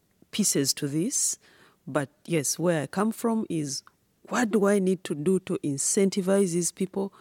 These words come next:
to leave the forest as a forest? What do I need to do to incentivize these people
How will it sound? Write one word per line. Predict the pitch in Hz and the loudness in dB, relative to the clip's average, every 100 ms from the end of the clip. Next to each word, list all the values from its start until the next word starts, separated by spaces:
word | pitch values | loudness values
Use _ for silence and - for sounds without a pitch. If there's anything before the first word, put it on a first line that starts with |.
| - _ - | -20 _ -6
to | - | 2
leave | 151 175 | 4 4
the | 156 | 2
forest | 143 165 160 165 - - - _ _ - | 0 0 0 -2 -4 -6 -12 _ _ -6
as | 151 | -4
a | 131 | -4
forest? | - - 78 - - - - _ _ _ _ _ | -8 -10 -8 -8 -6 -8 -12 _ _ _ _ _
What | 147 170 | 0 2
do | 185 196 | 4 4
I | 196 | 4
need | 185 185 | 2 0
to | - | -2
do | 151 185 | -2 -2
to | 180 | 0
incentivize | 147 - 196 190 175 185 190 | -2 2 2 0 0 0 2
these | 165 170 | 0 -2
people | - 196 - 202 202 | -2 -6 -2 -4 -4